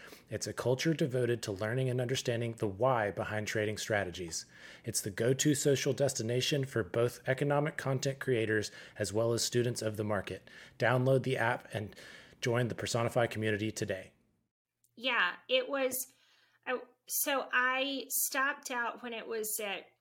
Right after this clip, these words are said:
Speaker 2: two fifty, which was the li-, I mean, that was the line that, well, I, I needed it to stay above two fifty. So when it, I mean, I needed it to stay below two fifty. So when it crossed above two fifty,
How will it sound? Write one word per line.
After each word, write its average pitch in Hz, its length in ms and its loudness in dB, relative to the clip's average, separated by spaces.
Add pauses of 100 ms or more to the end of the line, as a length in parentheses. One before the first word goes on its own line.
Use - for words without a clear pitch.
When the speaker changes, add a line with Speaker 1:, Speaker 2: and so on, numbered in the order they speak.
(1000)
Speaker 2:
two 269 240 -4
fifty, - 520 -8
which 226 180 -12
was 240 120 -8
the 247 120 -6
li-, 226 260 -4
I 247 60 -10
mean, 240 160 -10
that 233 120 -8
was 247 120 -8
the 233 100 -6
line 214 340 -4
that, 208 160 -12
well, 254 240 4 (1400)
I, 269 180 8
I 302 40 2
needed 254 420 -2
it - 160 -6
to 233 100 -8
stay 220 360 -2
above 196 340 -4
two 202 180 -8
fifty. - 360 -12
So 220 220 -4
when 226 180 -10
it, 208 120 -8 (240)
I 240 100 0
mean, 247 140 -2
I 226 100 0
needed 220 220 -2
it - 120 -8
to - 60 -4
stay 220 200 -4
below 202 300 -6
two 190 180 -10
fifty. - 420 -14 (360)
So 247 240 2
when 247 120 -4
it 226 100 -6
crossed 247 320 -4
above 196 240 -4
two 208 120 -10
fifty, 190 380 -14